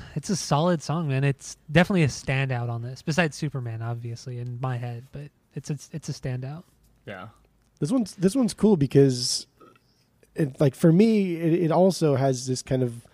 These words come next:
Speaker 3: this way of, of leading, like, progressing to some type of breakdown or some type of thing that will be different, like we've heard in Goldfinger's Goldfinger,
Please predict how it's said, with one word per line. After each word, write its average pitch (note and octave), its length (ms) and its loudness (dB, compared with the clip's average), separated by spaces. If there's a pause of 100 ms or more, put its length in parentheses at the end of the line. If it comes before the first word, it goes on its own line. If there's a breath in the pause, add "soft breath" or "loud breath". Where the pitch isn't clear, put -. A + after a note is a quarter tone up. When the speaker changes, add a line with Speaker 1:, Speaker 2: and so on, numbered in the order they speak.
(460 soft breath)
Speaker 3:
this C#3 200 0
way C#3 300 6
of, A#2+ 260 0
of B2+ 400 -4
leading, C#3+ 500 2
like, C3+ 160 0
progressing D3 580 2
to C#3+ 480 4 (440 soft breath)
some C#3+ 360 -4
type C3+ 260 -6
of G#2+ 140 -12
breakdown C3+ 460 0
or B2 60 -2
some C#3+ 200 -4
type C#3 240 -4
of A#2 140 -12
thing C#3 260 -2
that C3 160 0
will C3 120 0
be A#2 160 -4
different, C#3+ 500 -2
like A#2+ 140 -4
we've A#2+ 140 -4
heard C3 180 2
in A2 120 -8
Goldfinger's A#2 440 -2
Goldfinger, D3 520 -4